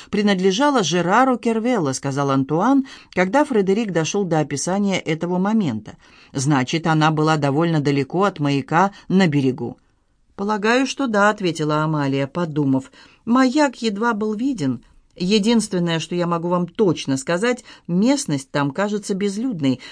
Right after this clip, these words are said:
хотя вдоль берега идет дорога". А я никак не мог понять, почему ее потом обнаружили возле какого-то вокзала. Ну что ж,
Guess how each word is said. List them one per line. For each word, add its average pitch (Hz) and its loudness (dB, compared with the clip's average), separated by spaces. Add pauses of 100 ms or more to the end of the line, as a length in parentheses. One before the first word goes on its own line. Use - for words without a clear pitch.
хотя 202 -4
вдоль 202 -2
берега 190 -2
идет 170 -4
дорога". 156 -4 (800)
А 151 0
я 151 -2
никак 196 -2
не 175 -2
мог 175 -2
понять, 165 -4
почему 170 -6
ее 180 -2
потом 165 -4
обнаружили 180 -2 (240)
возле 233 -2
какого-то 208 -4
вокзала. 143 -4 (240)
Ну 143 2
что 127 -8
ж, - -12